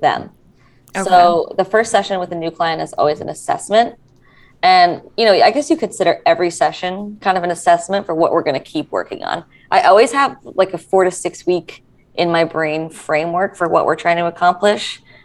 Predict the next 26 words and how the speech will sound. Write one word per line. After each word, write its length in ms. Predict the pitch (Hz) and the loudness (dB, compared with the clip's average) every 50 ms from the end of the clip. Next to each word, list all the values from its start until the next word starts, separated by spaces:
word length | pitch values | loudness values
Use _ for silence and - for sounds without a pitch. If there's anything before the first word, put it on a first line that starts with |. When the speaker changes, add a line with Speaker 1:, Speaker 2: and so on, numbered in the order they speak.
| _ _ | _ _
Speaker 1:
But 460 | 160 - 185 170 165 - - - - _ _ _ _ _ _ _ _ _ _ _ _ _ _ _ _ | 0 4 4 6 6 4 2 0 -6 _ _ _ _ _ _ _ _ _ _ _ _ _ _ _ _
if 80 | - - | -2 0
I 100 | 180 165 | 0 2
write 220 | 160 180 196 202 | 4 2 2 2
down 180 | 214 226 208 208 | 2 0 0 2
four 140 | 208 202 180 | 0 0 0
weeks 220 | 190 185 - - | 0 -2 -4 -6
of 120 | 165 - | -10 -10
programming 720 | _ - 175 180 165 170 165 156 156 151 147 143 151 147 - _ | _ -4 -2 0 2 2 2 2 0 -2 -4 -4 -6 -10 -6 _
and 320 | 151 156 151 147 143 147 | 0 2 2 2 0 -2
something 240 | - - 165 175 165 | -2 -2 -2 -2 -2
doesn't 260 | 147 156 160 147 - | -2 -4 -6 -8 -8
feel 220 | - - 175 170 165 | -2 0 2 2 4
right 160 | 165 160 156 | 2 2 0
in 100 | - - | 0 -4
the 80 | 151 151 | -6 -8
second 340 | - - 165 160 156 110 92 | -8 -10 -6 -6 -6 -4 -4
week, 360 | 147 170 147 135 - - _ _ _ _ _ _ _ _ | -4 -2 -4 -4 -6 -8 _ _ _ _ _ _ _ _
I'm 80 | - 170 | -2 -2
not 100 | 165 165 | 0 0
gonna 180 | 170 160 160 | 0 0 -2
jump 320 | 156 - 175 165 165 165 - | -2 0 0 0 0 0 0
them 220 | 170 151 139 147 156 | 2 2 2 2 -2
to 100 | - 156 | -6 -8
the 80 | 156 | -6
next, 500 | 156 156 151 147 - - - - - - | -2 -2 -2 -2 -4 -10 -16 -12 -12 -12